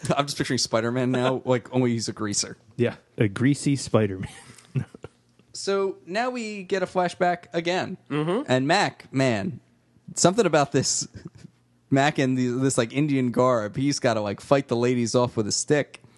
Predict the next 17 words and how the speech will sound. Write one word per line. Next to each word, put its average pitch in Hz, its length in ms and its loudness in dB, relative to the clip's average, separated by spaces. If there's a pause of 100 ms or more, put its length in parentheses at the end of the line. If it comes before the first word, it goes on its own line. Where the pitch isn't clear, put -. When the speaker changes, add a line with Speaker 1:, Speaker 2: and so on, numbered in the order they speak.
(120)
Speaker 3:
He's 233 320 0
talking 196 300 2
to 165 140 0
Kamir, 151 360 2
I 156 80 6
guess 175 160 2
'cause 165 120 -4
they're 165 120 2
worried 151 300 2
that, 127 180 -2
uh, 127 340 2
Ramsey 143 380 2
has 127 100 -2
not 131 160 0
come 123 140 -4
back 143 280 2
yet. 233 260 0